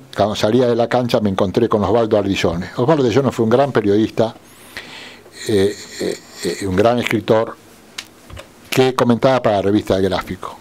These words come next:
Entonces, cuando terminó el partido, <laughs> nos encontramos en el micro que nos llevaba hasta un hotel en donde habíamos dejado nuestros autos, y me dice, "Enrique,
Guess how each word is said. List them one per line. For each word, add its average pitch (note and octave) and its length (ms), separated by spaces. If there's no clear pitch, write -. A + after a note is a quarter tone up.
Entonces, - 300
cuando A2 160
terminó C3 320
el C#3 60
partido, B2+ 460
<laughs> - 480
nos A2 180
encontramos B2+ 520
en C3 100
el A#2+ 120
micro C3+ 340
que G#2+ 100
nos G2 140
llevaba A#2 420
hasta A2+ 300
un C3 120
hotel A2+ 260
en G2+ 100
donde G#2 220
habíamos B2 380
dejado A#2+ 260
nuestros A2+ 400
autos, A2+ 380
y G#2+ 80
me C3 120
dice, B2 180
"Enrique, C3 520